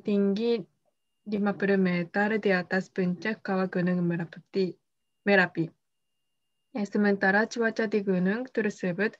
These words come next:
cerah dan berawang. Angin bertiup sedang ke arah timur dengan suhu udara empat belas sampai dua puluh tiga derajat, derajat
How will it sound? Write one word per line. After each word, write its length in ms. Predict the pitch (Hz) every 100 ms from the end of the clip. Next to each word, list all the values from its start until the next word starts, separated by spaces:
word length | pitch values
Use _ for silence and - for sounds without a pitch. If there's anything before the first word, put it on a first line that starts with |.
| - - - _
cerah 400 | 202 196 226 -
dan 240 | 196 190
berawang. 880 | 180 180 180 180 180 180 170 165 160 - - - - _ _ _
Angin 400 | 220 214 214 214
bertiup 800 | 202 202 196 190 180 175 220 262 - _ _ _ _ _ _
sedang 400 | 214 208 208 208 - _ _ _
ke 80 | 214
arah 320 | 190 185 185
timur 640 | 185 185 180 175 180 214 240 240
dengan 240 | 214 208
suhu 320 | - 196 214
udara 480 | 196 180 180 208 220 - - - - 202
empat 240 | 208 202
belas 400 | 190 185 208 220 - -
sampai 560 | 196 190 185 208 226
dua 160 | 226 214
puluh 240 | 202 190
tiga 560 | - 175 175 196 220 - _ _ _ _ _ _ _
derajat, 800 | 208 196 185 196 180 180 180 175 _ _ _ _ _ - _ _ _ -
derajat 720 | 196 190 180 - 185 214